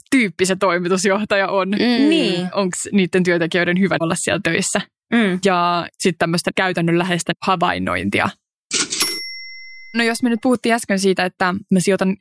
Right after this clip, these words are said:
Speaker 1: firmoihin, joista mä tykkään, jotka kiinnostaa mua, niin tästä on niinku ehkä hyvä, hyvänä aasinsiltana hyppää siihen, että okei, että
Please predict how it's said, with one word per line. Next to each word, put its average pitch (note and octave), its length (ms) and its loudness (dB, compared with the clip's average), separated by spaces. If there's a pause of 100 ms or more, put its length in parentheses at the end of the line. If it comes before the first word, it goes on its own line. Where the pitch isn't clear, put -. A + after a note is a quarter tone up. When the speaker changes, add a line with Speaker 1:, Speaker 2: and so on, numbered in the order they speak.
(180)
Speaker 1:
firmoihin, F#3+ 640 2 (160)
joista F#3+ 260 2
mä F#3+ 40 6
tykkään, F#3+ 300 0
jotka F#3 160 0
kiinnostaa F3+ 520 2
mua, G3 220 4 (760)
niin F#3 580 4 (400)
tästä G#3 260 -2
on G3 40 4
niinku G3 160 4
ehkä F#3+ 240 0 (240)
hyvä, G3 180 2 (100)
hyvänä G3+ 220 2
aasinsiltana F3 520 0
hyppää F3+ 220 0
siihen, F#3 280 2
että F3+ 140 -2
okei, F#3+ 260 2
että F3+ 320 -2